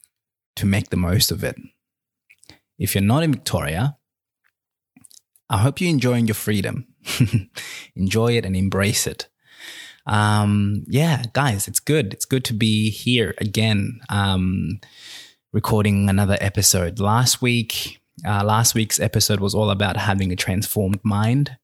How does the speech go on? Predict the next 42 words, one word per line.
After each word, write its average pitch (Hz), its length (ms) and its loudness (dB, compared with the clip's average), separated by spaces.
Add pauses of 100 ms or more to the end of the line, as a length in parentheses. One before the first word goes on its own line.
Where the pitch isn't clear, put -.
(400)
If - 160 0
you 104 60 4
haven't 127 380 2
listened 113 400 2
to 92 100 -4
that, 92 340 -4 (320)
go 110 180 4
listen 107 340 2
to 87 200 -2
it. - 120 -8 (260)
Trust - 440 0
me, 101 340 0 (440)
you 110 180 2
are 101 40 -2
going 110 220 2
to 120 120 2
like 110 280 2
it. 113 120 -2 (180)
It's - 100 -8
going 110 200 2
to 107 60 2
be 104 100 0
worthwhile. 101 680 0
It's - 120 -8
going 101 160 0
to 104 40 2
be 104 100 2
valuable. 104 680 0
It's - 100 -10
going 95 200 -2
to 101 40 0
give 104 440 -2 (500)
practical, 107 760 -2 (520)
um, 98 460 0 (100)
tips - 560 0 (540)
on 107 80 -2
how 123 180 0
to 147 140 0
have 123 300 0
a 107 60 0
transformed 101 680 0
mind. 62 400 -6